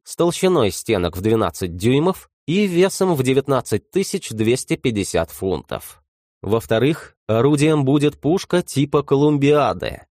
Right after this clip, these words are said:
в девятьсот футов длиной, отлитая из чугуна и врытая отвесно прямо в землю. В-третьих, на пороховой заряд потребуется четыреста тысяч фунтов пероксилина,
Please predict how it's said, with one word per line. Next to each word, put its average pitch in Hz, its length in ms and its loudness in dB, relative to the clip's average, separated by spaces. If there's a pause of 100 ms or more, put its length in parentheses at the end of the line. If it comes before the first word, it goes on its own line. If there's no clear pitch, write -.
в 101 140 0
девятьсот 151 440 0
футов 104 360 -2
длиной, 95 600 0 (120)
отлитая 147 560 0
из 101 160 0
чугуна 120 560 2 (160)
и 160 120 2
врытая 170 540 2
отвесно 170 560 0
прямо 101 480 0
в 95 60 -6
землю. 78 640 -6 (420)
В-третьих, 143 880 0
на 113 140 0
пороховой 160 500 2
заряд 113 500 2
потребуется 139 760 2
четыреста 180 640 2
тысяч 151 400 0
фунтов 127 500 0
пероксилина, 135 1080 0